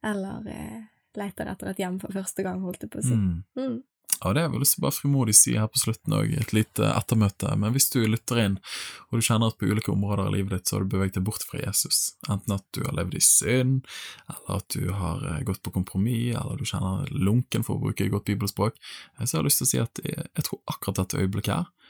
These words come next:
Speaker 2: kan være et sånt øyeblikk der din pappa i himmel kaller på deg og sier, «Velkommen hjem igjen. Jeg står med åpne armer. Har du lyst til å komme hjem akkurat nå?» Og hvis det er deg, så ja, kanskje du bare ber en helt enkel bønn i ditt hjerte og sier, «Pappa Gud,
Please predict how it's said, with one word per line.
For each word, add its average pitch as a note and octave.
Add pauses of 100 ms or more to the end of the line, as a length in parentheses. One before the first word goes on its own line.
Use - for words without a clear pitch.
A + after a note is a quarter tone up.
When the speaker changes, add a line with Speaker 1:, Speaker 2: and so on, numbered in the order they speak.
(180)
Speaker 2:
kan G2+
være G2+
et -
sånt F#2+
øyeblikk F#2 (100)
der - (540)
din A2
pappa -
i -
himmel F#2+ (100)
kaller F#2
på -
deg -
og -
sier, -
«Velkommen -
hjem -
igjen. - (160)
Jeg -
står -
med -
åpne -
armer. F#2+ (560)
Har -
du G2
lyst -
til -
å -
komme -
hjem F#2 (460)
akkurat -
nå?» G#2+ (420)
Og A#2
hvis C3
det G#2+
er A#2
deg, C3+ (360)
så -
ja, -
kanskje -
du -
bare C#3+
ber C#3
en B2
helt B2
enkel A2+
bønn A2
i G#2+
ditt G#2+
hjerte -
og G#2
sier, G#2+ (120)
«Pappa C#3
Gud, C#3+